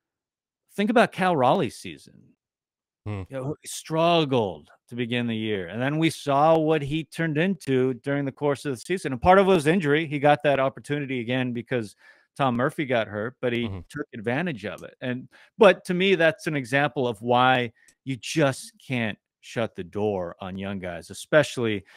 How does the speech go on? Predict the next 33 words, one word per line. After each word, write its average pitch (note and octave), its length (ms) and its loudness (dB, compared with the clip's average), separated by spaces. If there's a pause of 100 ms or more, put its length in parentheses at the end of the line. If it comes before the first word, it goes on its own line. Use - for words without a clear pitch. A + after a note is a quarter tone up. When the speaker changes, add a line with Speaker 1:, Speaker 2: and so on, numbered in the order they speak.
(380)
Speaker 1:
guys A#2+ 340 2
that, A2 320 -4
in A#2+ 120 -4
the A2 60 -4
scheme C4 380 2
of G#3 100 2
things, B2 460 -4
have F3 140 -12
not G#3+ 240 -4
had B2 440 0
a - 180 -12
lot A2 240 0
of - 120 -10
time A2 340 -8
at - 80 -20
the G2+ 60 -14
major G2 300 -8
league F2 180 -14
level. G2+ 380 -14
'Cause B2 120 -8
Cal G#3 220 6
Raleigh F#3+ 320 8
now D3 220 2
has C#3 120 -4
turned D#3 220 -2
himself C#3+ 420 0
into C3 560 -2 (1080)
one G#2 240 -2
of D#3 60 2
the D#3 80 -2
best D#3 240 2
<laughs> - 120 -10
catchers G3 560 4